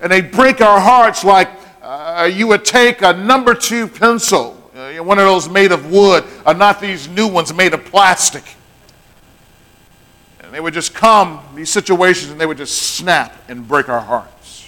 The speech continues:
A broken heart is not just relegated, uh, to love that has been gained and, and love that has been lost abruptly. No. Uh, a broken heart is also seen when a door has been shut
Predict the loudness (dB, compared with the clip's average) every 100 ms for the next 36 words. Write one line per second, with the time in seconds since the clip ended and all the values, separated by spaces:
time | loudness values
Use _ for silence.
0 | _ _ _ 0 2 2 0 2 4 4
1 | 0 0 0 2 2 0 0 2 4 4
2 | 2 2 0 -4 -14 -20 -4 -2 -2 -6
3 | -6 -4 2 4 4 2 0 2 0 -2
4 | -6 -6 -4 -2 0 -2 -8 -14 -20 -8
5 | -2 0 0 -2 0 4 4 4 2 0
6 | 2 0 0 -4 -4 0 2 2 0 -10
7 | -10 -12 -12 -14 -16 -8 -4 0 0 -2
8 | -14 -18 -20 _ 0 2 2 -2 -12 -20
9 | _ _ _ _ _ _ -20 -12 -2 0
10 | 2 2 0 0 2 4 2 -2 -4 -2
11 | 2 4 4 2 0 0 -2 -2 0 -2
12 | -2 2 4 6 4 2 -4 -12 -14 -2
13 | 0 0